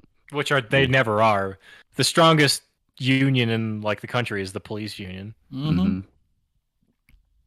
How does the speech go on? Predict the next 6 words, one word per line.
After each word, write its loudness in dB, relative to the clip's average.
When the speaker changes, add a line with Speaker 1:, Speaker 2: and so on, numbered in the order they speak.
Speaker 1:
So -14
Speaker 3:
Ask -6
me 6
how 4
I 0
know. 0